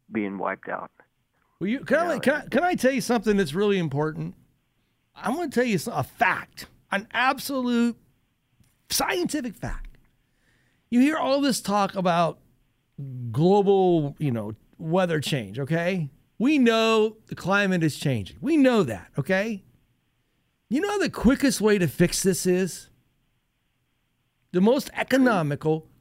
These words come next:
Speaker 2: quickest way to fix it without changing anybody's lifestyle. You know what it is?
Speaker 1: Trees.
Speaker 2: Plant trees. Yes.
Speaker 1: It makes sense.
Speaker 2: It, it, it is fundamentally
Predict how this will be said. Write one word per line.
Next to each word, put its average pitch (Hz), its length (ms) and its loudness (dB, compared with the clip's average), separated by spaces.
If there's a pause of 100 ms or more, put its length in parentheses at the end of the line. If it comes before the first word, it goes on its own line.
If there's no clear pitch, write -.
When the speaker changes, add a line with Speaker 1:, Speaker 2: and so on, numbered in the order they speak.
Speaker 2:
quickest 294 680 0
way 220 420 2
to 220 140 0
fix - 400 0
it 185 100 -8
without 165 300 0
changing 180 600 -2
anybody's 233 680 2
lifestyle. 147 500 -2 (320)
You 285 140 2
know 415 100 2
what 415 160 2
it 381 80 2
is? 370 540 0 (1300)
Speaker 1:
Trees. 110 320 -4 (180)
Speaker 2:
Plant 359 480 0
trees. 339 1000 0 (460)
Yes. - 720 0 (540)
Speaker 1:
It 107 100 -6
makes 110 260 -4
sense. - 220 -4 (280)
Speaker 2:
It, 285 180 -6
it, 302 260 -4
it 285 160 4
is - 360 4
fundamentally 277 1120 2